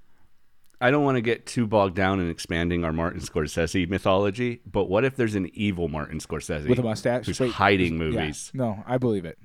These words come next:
Speaker 1: Absolutely. Absolutely movie.
Speaker 2: Mustache,
Speaker 1: <laughs>
Speaker 2: pointy eyebrows.
Speaker 1: Absolutely Mirror
Speaker 2: Yeah.
Speaker 1: Universe.
Speaker 2: <laughs> Yeah,
Speaker 1: Yeah. So
Speaker 2: it's,
Speaker 1: all
Speaker 2: it's
Speaker 1: that, all we
Speaker 2: a hundred percent
Speaker 1: really
Speaker 2: Star
Speaker 1: need
Speaker 2: Trek
Speaker 1: to
Speaker 2: Mirror
Speaker 1: do is
Speaker 2: Universe in every way, right?
Speaker 1: Yeah. If, yeah. If Mirror Universe Martin Scorsese,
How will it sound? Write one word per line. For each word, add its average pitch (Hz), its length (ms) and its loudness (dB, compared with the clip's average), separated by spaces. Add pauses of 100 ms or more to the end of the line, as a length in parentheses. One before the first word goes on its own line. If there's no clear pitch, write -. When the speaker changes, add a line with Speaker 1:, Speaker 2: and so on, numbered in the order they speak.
Speaker 1:
Absolutely. 85 580 2
Absolutely 113 460 4
movie. 90 160 -2
Speaker 2:
Mustache, 127 440 0
Speaker 1:
<laughs> 113 80 2
Speaker 2:
pointy 113 220 0
eyebrows. 104 240 0
Speaker 1:
Absolutely 101 340 0
Mirror 87 200 0
Speaker 2:
Yeah. 80 140 0
Speaker 1:
Universe. 73 500 -6
Speaker 2:
<laughs> - 40 -20 (760)
Yeah, 143 140 4
Speaker 1:
Yeah. 202 40 10
So 233 140 10
Speaker 2:
it's, 202 100 8
Speaker 1:
all 143 220 8
Speaker 2:
it's 190 80 6
Speaker 1:
that, 170 160 4
all - 100 8
we - 80 6
Speaker 2:
a - 40 0
hundred - 60 4
percent - 40 4
Speaker 1:
really 131 120 4
Speaker 2:
Star 147 120 10
Speaker 1:
need - 60 4
Speaker 2:
Trek - 100 6
Speaker 1:
to - 60 -2
Speaker 2:
Mirror 127 180 4
Speaker 1:
do 123 60 2
is 120 120 2
Speaker 2:
Universe 107 420 -2 (120)
in 127 160 -4
every 127 240 2
way, 104 180 0
right? 110 300 -2 (320)
Speaker 1:
Yeah. 117 80 0
If, 110 100 -2 (760)
yeah. 85 200 -2 (420)
If 110 220 -4
Mirror 143 240 2
Universe 113 640 0 (320)
Martin 110 240 -2
Scorsese, 87 680 -2